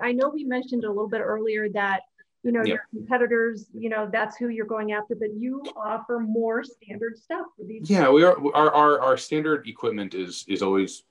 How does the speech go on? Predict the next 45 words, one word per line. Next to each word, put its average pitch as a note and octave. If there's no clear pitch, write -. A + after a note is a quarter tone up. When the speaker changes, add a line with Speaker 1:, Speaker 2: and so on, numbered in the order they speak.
Speaker 2:
high D#2+
on F2+
an E2
Audi E2+
standpoint. -
Um, F2
we F2
always F#2+
wanna F2+
have E2+
the G2+
right F#2
content -
and F#2+
right F2
equipment. F2
And G2
so, G2
uh, G#2+
when A#2+
you A#2
look C#3
at A#2
the, G2
uh, F2+
Q A2+
five G#2
Sportback F#2
versus F2+
an F2+
X F2+
four F2+
and E2+
a F2
G F2+
L E2+
C, E2+
we B2
come C3
in C3+
about A2
two A2
thousand F#2
dollars F2
less -